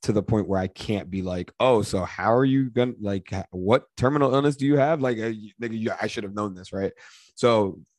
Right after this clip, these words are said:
um, di-, her, dying girl is what I used to call her, 'cause she swore she was dying every other week. Uh, she's still alive, so I can <laughs> call her that until she dies, and I won't call her that.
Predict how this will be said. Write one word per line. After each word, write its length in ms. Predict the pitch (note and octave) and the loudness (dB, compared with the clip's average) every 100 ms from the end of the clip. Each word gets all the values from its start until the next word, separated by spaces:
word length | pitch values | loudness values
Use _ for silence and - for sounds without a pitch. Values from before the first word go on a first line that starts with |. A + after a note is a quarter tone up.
| - | -6
um, 480 | G#2 G#2 G2 G2 G2 _ _ _ _ _ _ _ _ _ _ - - - | 0 2 0 -2 -8 _ _ _ _ _ _ _ _ _ _ -20 -20 -6
di-, 140 | G2 - | -6 -6
her, 220 | F#2+ G2 _ _ _ G2+ | -12 -14 _ _ _ -4
dying 340 | G#2+ A#2 A2+ | 0 0 0
girl 220 | F#2+ F#2+ F#2 | -4 -8 -10
is 80 | F#2 | -10
what 80 | F2+ | -12
I 60 | |
used 160 | F2+ F2+ | -12 -14
to 40 | |
call 160 | - E2+ | -12 -12
her, 100 | G#2+ _ _ _ _ G#2+ _ _ _ - | -14 _ _ _ _ -20 _ _ _ 2
'cause 220 | C#3 B2 | 2 4
she 200 | B2+ G2 - | 0 0 -6
swore 300 | - B2+ A2 | -4 2 2
she 140 | G2 F#2 | 0 -8
was 120 | F2 _ | -10 _
dying 360 | - F2+ E2+ F2+ | -12 -10 -10 -10
every 180 | F2+ D2 | -10 -10
other 120 | D#2+ | -12
week. 180 | D#2+ G2+ - - - _ - | -14 -14 -20 -20 -20 _ -2
Uh, 120 | G2 F#2+ | 0 2
she's 180 | - | 0
still 140 | C#3+ C3+ | 2 4
alive, 380 | G2+ F2+ G2+ - - | 4 0 -4 -6 -8
so 160 | - | -2
I 100 | G2 | -2
can 140 | - G2+ | -2 -4
<laughs> 60 | |
call 80 | G2+ - | -4 -2
her 140 | A#2 | -2
that 180 | F#2+ G2+ | -2 -10
until 260 | F#2 G2 | -10 -10
she 140 | F#2 - | -10 -16
dies, 240 | - _ | -20 _
and 100 | - | -20
I 40 | G#2+ | -20
won't 160 | A2 | -20
call 80 | - | -20
her 60 | |
that. 120 | G#2 | -20